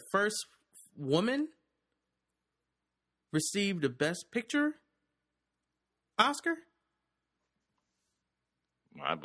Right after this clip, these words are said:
Speaker 2: I couldn't tell you that.
Speaker 1: I
Speaker 2: 'Cause the Best
Speaker 1: believe so.
Speaker 2: Picture, 'cause the Best Picture goes to producers.
Speaker 1: And I think one of the women on it, one of the producers on Parasite is a woman.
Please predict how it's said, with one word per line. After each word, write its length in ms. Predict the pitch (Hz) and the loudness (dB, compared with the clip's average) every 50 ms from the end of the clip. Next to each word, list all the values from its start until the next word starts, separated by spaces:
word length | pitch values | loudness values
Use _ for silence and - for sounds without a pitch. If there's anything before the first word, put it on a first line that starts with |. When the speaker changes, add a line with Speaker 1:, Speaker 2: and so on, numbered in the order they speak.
| 64 - | -4 -4
Speaker 2:
I 100 | 78 82 | -4 -4
couldn't 240 | - - 80 76 | -4 -6 -10 -8
tell 120 | - 82 76 | -6 -6 -6
you 120 | 71 71 | -6 -4
that. 160 | 69 65 - - _ _ _ _ _ _ _ _ _ _ _ _ _ - | -6 -6 -8 -10 _ _ _ _ _ _ _ _ _ _ _ _ _ 2
Speaker 1:
I 200 | 143 151 156 156 | 2 4 4 2
Speaker 2:
'Cause 60 | 156 | 2
the 40 | - | 2
Best 140 | - 139 - | 4 4 4
Speaker 1:
believe 140 | - - - | 4 4 2
so. 180 | 117 156 143 | 2 2 2
Speaker 2:
Picture, 180 | 123 - - 76 - - | 0 0 -4 -6 -6 -2
'cause 100 | 104 98 | 0 0
the 60 | 92 | 0
Best 300 | 82 87 101 101 - - | 2 2 0 0 2 0
Picture 220 | 117 113 - 101 | 0 0 0 -2
goes 360 | 87 87 92 87 87 87 - - - - | -2 2 2 4 2 2 -2 -6 -10 -6
to 540 | 90 85 82 80 78 78 76 71 71 69 - _ - | -4 -4 -4 -4 -4 -6 -8 -8 -10 -12 -14 _ -16
producers. 880 | - - 73 67 - - 87 90 87 - - - - - - - - - | -12 -12 -12 -12 -8 -4 -4 -4 -4 -4 -8 -10 -10 -12 -12 -14 -10 -2
Speaker 1:
And 120 | - 143 139 | 2 2 2
I 60 | 135 | 2
think 240 | - - 151 156 143 | 2 2 0 2 2
one 160 | 147 151 143 | 2 2 2
of 100 | 139 131 | 2 2
the 100 | 131 127 | 2 2
women 540 | 123 135 151 170 170 147 123 113 110 104 - - _ - | 2 2 2 2 2 2 2 2 0 -2 -4 -10 _ -2
on 380 | - 139 135 135 131 127 117 - | 0 2 4 4 2 2 0 -2
it, 180 | 120 135 120 117 | -4 -6 -4 0
one 180 | 135 151 151 | 0 2 2
of 60 | 143 | 2
the 60 | 123 123 | 0 0
producers 520 | 127 120 127 147 165 - 147 131 120 113 | -2 0 0 0 2 2 0 0 0 -2
on 160 | - - 113 110 | -4 -4 -4 2
Parasite 420 | - 131 135 135 - 113 110 - | 2 2 2 2 0 -2 -2 -2
is 100 | 107 110 | -4 -6
a 40 | 107 | -4
woman. 320 | 104 120 147 123 - - | -4 -2 -4 -4 -4 -10